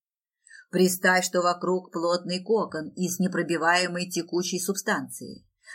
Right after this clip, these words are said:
Она защищает от любого воздействия. Если истончается, сразу восстанавливается», — командовал балом невозмутимый первородный. «Легче. Не надо так напрягаться.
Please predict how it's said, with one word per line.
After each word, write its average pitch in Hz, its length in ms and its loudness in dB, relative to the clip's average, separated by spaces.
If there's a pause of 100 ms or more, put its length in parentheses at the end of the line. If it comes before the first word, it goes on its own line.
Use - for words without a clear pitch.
Она 208 240 8
защищает 226 720 0
от 214 120 0
любого 214 400 6
воздействия. 202 840 -2 (260)
Если 190 400 2
истончается, 180 840 0
сразу 170 580 2
восстанавливается», — 175 1120 0 (840)
командовал 233 640 4
балом 240 360 0
невозмутимый 208 640 -2
первородный. 226 720 -6 (540)
«Легче. 170 720 -2 (320)
Не 233 180 4
надо 254 360 6
так 170 200 2
напрягаться. 180 760 -4